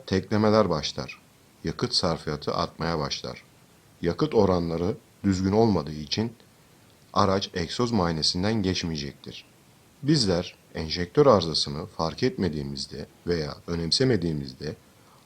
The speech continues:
aracı kullanmaya devam edersek şöyle bir tehlikeyle karşılaşabiliriz. Enjektör fazla mazot göndererek piston tepesini eritebilir.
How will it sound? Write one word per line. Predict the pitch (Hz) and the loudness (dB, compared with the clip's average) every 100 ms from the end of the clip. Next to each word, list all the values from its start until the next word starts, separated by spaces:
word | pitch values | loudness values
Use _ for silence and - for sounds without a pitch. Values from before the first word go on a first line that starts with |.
| _ - | _ 0
aracı | 98 90 90 | 2 2 0
kullanmaya | 104 95 85 73 73 | 2 4 2 -2 -4
devam | 85 90 | 0 0
edersek | 87 101 110 - 85 - - _ - | 2 2 0 -2 -6 -8 -18 _ -6
şöyle | - 127 107 92 | 0 4 4 4
bir | |
tehlikeyle | 95 92 85 82 - 87 95 | 0 -2 -2 -2 -2 -2 -2
karşılaşabiliriz. | 87 82 90 82 90 80 76 73 - - - _ _ - _ - _ - | -2 -2 -2 -2 -2 -2 -4 -6 -10 -12 -20 _ _ -20 _ -20 _ 0
Enjektör | 95 110 143 147 92 87 - _ - - - | 2 4 2 2 -2 -4 -6 _ -20 -20 -20
fazla | - 85 90 110 156 | -4 0 2 4 4
mazot | 110 85 71 | 4 2 -4
göndererek | - 87 101 131 85 76 73 - _ _ _ _ | 0 0 2 2 2 -2 -8 -20 _ _ _ _
piston | - - - 143 | -6 0 2 2
tepesini | - - 78 - 110 | 0 -6 -2 -2 0
eritebilir. | 87 71 - 71 67 - | -2 -4 -6 -6 -8 -14